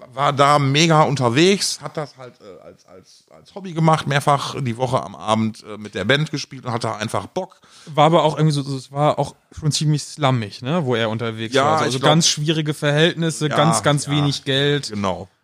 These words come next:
Speaker 2: Keine Perspektive so richtig.
Speaker 1: Ja, also, ne, ähm, das weiß ich jetzt nicht, aber ich kann's mir, ich kann's mir
Speaker 2: Ich meine,
Speaker 1: vorstellen,
Speaker 2: ja.
Speaker 1: ja.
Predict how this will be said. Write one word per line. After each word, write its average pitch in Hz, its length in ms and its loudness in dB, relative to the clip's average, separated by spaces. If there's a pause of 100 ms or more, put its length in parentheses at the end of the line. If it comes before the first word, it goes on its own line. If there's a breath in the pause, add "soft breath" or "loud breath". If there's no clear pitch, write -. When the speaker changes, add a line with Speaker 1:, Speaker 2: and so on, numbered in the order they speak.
(120)
Speaker 2:
Keine 143 300 4
Perspektive 151 600 0
so 139 100 0
richtig. 139 540 0
Speaker 1:
Ja, 87 320 -4
also, 98 400 -6 (840 soft breath)
ne, 135 280 0 (100)
ähm, 123 220 0
das 123 240 0
weiß 131 180 0
ich 135 60 -4
jetzt 120 140 -4
nicht, 120 80 -6
aber 131 260 2 (100)
ich - 160 -20
kann's 156 220 -4
mir, 143 80 -8
ich 135 120 -10
kann's 143 200 -4
mir 143 80 0
Speaker 2:
Ich 147 80 6
meine, 135 220 6
Speaker 1:
vorstellen, 98 220 -2
Speaker 2:
ja. 95 120 -2
Speaker 1:
ja. - 40 -8